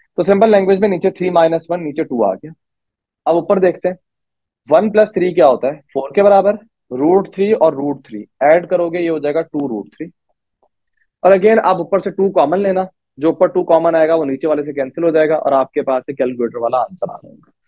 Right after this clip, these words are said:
लेकिन आपको किसी ने नहीं कहा कि आपने calculator का answer निकालना है, आपने normal जिस तरह solve करना है वैसे ही सॉल्व करो। हाँ, अगर आप calculator वाला निकालना चाह रहे हो तो यहाँ पे value में ख्याल में थ्री upon three वाली पुट करना,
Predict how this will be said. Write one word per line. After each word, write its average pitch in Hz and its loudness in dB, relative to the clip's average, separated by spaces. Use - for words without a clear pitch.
लेकिन 185 4
आपको 175 2
किसी 165 -2
ने 196 4
नहीं 196 4
कहा 175 4
कि 165 0
आपने 165 0
calculator 135 -2
का 156 -2
answer 139 -6
निकालना 120 -6
है, 156 -14
आपने 143 2
normal 151 2
जिस 151 -4
तरह 160 2
solve 147 2
करना 151 -2
है 147 0
वैसे 123 -2
ही 160 -4
सॉल्व 165 0
करो। 170 0
हाँ, 156 4
अगर 156 2
आप 170 2
calculator 147 -6
वाला 170 -2
निकालना 147 -4
चाह 156 -2
रहे 147 -2
हो 160 -4
तो 160 -8
यहाँ 143 -2
पे 165 -2
value 143 0
में 160 -4
ख्याल 151 -4
में 170 0
थ्री 147 -6
upon 147 2
three 147 -2
वाली 131 4
पुट - -10
करना, 101 -14